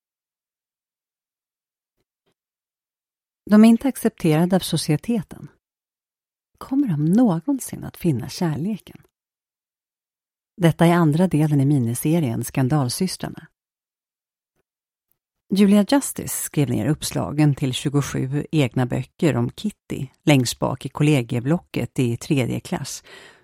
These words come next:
och har skrivit sedan dess. Hon har jobbat som affärsjurist för ett försäkringsbolag och som utgivare av amerikanska ambassadens nyhetsbrev i Tunis. Julia följde sin make som var sjöofficer och flyttade sju gånger på tolv år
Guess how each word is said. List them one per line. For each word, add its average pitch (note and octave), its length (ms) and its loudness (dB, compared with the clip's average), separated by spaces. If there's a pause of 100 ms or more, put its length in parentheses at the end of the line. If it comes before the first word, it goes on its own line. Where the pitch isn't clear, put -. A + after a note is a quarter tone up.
(160)
och F3+ 80 4
har D3+ 80 6
skrivit B2 400 -2
sedan C#3+ 180 0
dess. - 340 -10 (1400)
Hon E3+ 220 10
har C3+ 120 6
jobbat B2+ 340 2
som C#3 140 2
affärsjurist C#3 1040 -2
för - 140 -2
ett B2+ 100 -4
försäkringsbolag D3+ 1120 -2 (360)
och - 160 4
som C#3+ 160 4
utgivare B2+ 600 2
av B2+ 80 -2
amerikanska C#3 640 2
ambassadens C3+ 640 2
nyhetsbrev D3 680 2
i A#2 40 -4
Tunis. - 560 -6 (1200)
Julia A3 440 6
följde B2+ 340 0
sin A#2+ 200 0
make C#3 460 0
som C3 180 -2
var B2 140 -2
sjöofficer C3 880 -2
och - 400 -8
flyttade C#3+ 380 0
sju C#3+ 280 2
gånger C3 340 2
på - 120 -6
tolv B2 380 -2
år C3+ 240 -4